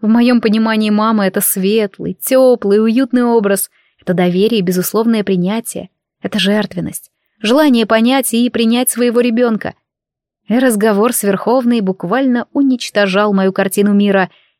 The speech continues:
меняя ее на холодный, мрачный, черно-белый набросок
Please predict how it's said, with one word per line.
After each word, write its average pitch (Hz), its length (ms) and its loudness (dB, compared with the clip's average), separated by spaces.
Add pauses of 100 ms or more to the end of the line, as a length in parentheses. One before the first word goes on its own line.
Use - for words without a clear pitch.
меняя 233 460 0
ее 208 460 0 (420)
на 185 80 -2
холодный, 185 760 -4 (220)
мрачный, 214 800 -2 (360)
черно-белый 254 760 2
набросок 220 640 0